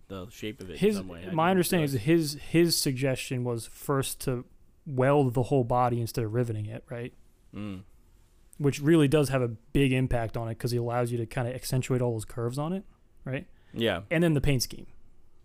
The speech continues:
Speaker 2: which also
Speaker 1: Mm.
Speaker 2: was super important.
Speaker 1: Yeah.
Speaker 2: Like, the whisker paint scheme
Speaker 1: Yeah.
Speaker 2: was all him. So I, that's, as I said, I don't wanna belittle, like, what his contribution was, but it wasn't entirely him, which actually in a way makes that a,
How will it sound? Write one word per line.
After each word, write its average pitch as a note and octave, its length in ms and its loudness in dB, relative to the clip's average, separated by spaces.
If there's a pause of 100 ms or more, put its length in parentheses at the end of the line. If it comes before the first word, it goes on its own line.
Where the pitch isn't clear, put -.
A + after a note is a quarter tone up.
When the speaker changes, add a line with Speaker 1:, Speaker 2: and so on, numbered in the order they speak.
(180)
Speaker 2:
which - 340 -2
also D3 260 2
Speaker 1:
Mm. B2 40 2
Speaker 2:
was A#2 100 -2
super A#2 240 -2
important. A2+ 460 -10
Speaker 1:
Yeah. A#2+ 120 -4
Speaker 2:
Like, A2 100 -6
the A#2+ 60 0
whisker B2 300 0
paint A#2 220 -2
scheme B2+ 160 -4
Speaker 1:
Yeah. A#2 100 2
Speaker 2:
was A2 100 -4
all G#2+ 180 -6
him. G#2+ 220 -10 (1400)
So F3+ 280 6
I, F3+ 180 0
that's, F#3+ 340 -2 (280)
as F3 160 0
I - 20 4
said, C#3+ 160 2
I - 20 6
don't F#3 100 4
wanna C#3+ 180 2
belittle, C3+ 560 2
like, B2 280 0
what C3 420 -2
his A#2 200 2
contribution B2 640 -2
was, E3+ 320 -2
but D#3 180 2
it E3+ 80 2
wasn't F3+ 280 6
entirely A#2 600 -2 (180)
him, A2+ 400 -2 (300)
which E3 240 0
actually D3+ 460 0
in C3 80 -2
a B2+ 60 -2
way B2+ 180 2
makes B2 300 -2
that A#2+ 180 -2
a, A2+ 100 -4